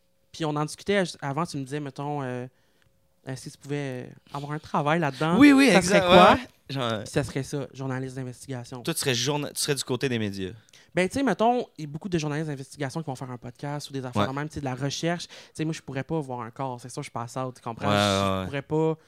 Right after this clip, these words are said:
Speaker 1: euh, être sur les scènes de crime tant que ça, mais
Speaker 2: Ouais.
Speaker 1: lire à propos de ça, puis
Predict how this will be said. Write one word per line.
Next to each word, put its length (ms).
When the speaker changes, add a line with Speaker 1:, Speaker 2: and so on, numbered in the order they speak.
Speaker 1:
euh, 320
être 160
sur 100
les 80
scènes 200
de 80
crime 260
tant 160
que 60
ça, 200
mais 120
Speaker 2:
Ouais. 120
Speaker 1:
lire 340
à 60
propos 240
de 60
ça, 320
puis 120